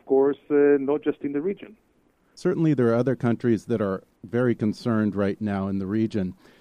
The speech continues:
Speaker 2: And it's funny to me because, uh, this deal is making for some pretty strange bedfellows in the Middle East. Uh, Saudi Arabia has come out against the deal and right now probably seems to be Israel's best friend in the region, I'd say.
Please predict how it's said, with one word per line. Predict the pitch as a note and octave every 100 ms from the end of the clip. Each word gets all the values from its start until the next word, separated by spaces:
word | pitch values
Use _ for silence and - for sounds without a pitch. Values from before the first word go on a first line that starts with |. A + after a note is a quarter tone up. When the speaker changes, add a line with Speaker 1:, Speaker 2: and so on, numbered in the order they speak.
| _
Speaker 2:
And | - A2+ A2 -
it's | A#2 -
funny | - F#3+ F3
to | C3
me | A2+ G2+
because, | G#2+ A#2+ A2 - -
uh, | G#2+ G#2+ G#2+ F#2 - _ _ B2+
this | A2+ C3+ C3
deal | A#2+ D#3+ F3+ C3+
is | A2
making | C3 C#3 C3
for | C#3+
some | B2+ A2
pretty | - E3
strange | B2 - C#3+ C3 F#2+
bedfellows | G#2 A#2 A#2 A#2+ G2+ G2
in | F#2+
the | G2
Middle | G2+ F#2+ F#2+
East. | F#2 F2+ - -
Uh, | G#2+ G#2
Saudi | G#2 - C3+ C#3+ C#3+
Arabia | A#2+ B2 C3+ A#2+ G#2+
has | G2 G2+
come | - A#2+
out | A2 G#2+
against | G2 A2 G#2 -
the | G#2+
deal | G#2 G2+ G#2 - _ - - _ _
and | A2 A2 A2 A2 G#2
right | G#2 C#3 C3+
now | C3+ A#2+ - _ _
probably | B2 G3 D3+ A#2+
seems | - D3
to | B2+
be | A#2+ A#2
Israel's | C3 C3+ C3+ A#2 F#2
best | F2+ C3 -
friend | - C3+ D3+ A#2
in | C3
the | A2
region, | G#2+ A2 F3 - G#2+
I'd | A2 G2
say. | - B2 G#2+